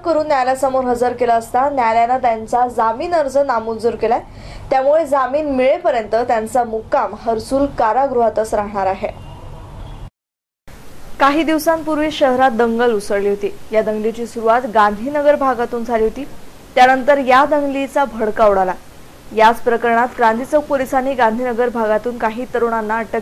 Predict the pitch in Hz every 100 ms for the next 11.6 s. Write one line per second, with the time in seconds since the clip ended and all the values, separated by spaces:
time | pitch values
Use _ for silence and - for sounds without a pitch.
0 | - 208 196 190 196 - - - - -
1 | 240 233 226 262 269 269 226 262 262 262
2 | 294 262 214 262 277 233 214 190 180 220
3 | 226 226 240 262 262 247 220 247 - -
4 | 226 214 214 233 220 233 220 190 196 196
5 | 190 190 - - - - - - 220 226
6 | 233 233 226 220 214 247 - - - 220
7 | - 302 311 269 - 233 254 - - -
8 | - 254 262 277 302 302 254 254 254 285
9 | 233 262 269 285 277 294 285 262 226 220
10 | 247 - 233 214 214 - 285 - 233 233
11 | 240 220 214 226 233